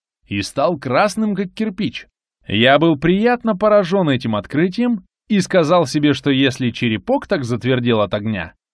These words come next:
то значит, с таким же успехом можно обжечь на огне и целую посудину. Это заставило меня подумать о том, как развести огонь для обжигания моих горшков.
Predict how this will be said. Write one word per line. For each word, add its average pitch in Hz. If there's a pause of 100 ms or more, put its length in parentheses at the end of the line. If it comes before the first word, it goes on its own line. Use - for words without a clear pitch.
(120)
то 104
значит, 117
с -
таким 131
же 120
успехом 139
можно 135
обжечь 135
на 123
огне 135
и 151
целую 285
посудину. 95 (800)
Это 190
заставило 220
меня 175
подумать 180
о 131
том, 208
как 208
развести 110
огонь 113 (240)
для 196
обжигания 170
моих 143
горшков. 135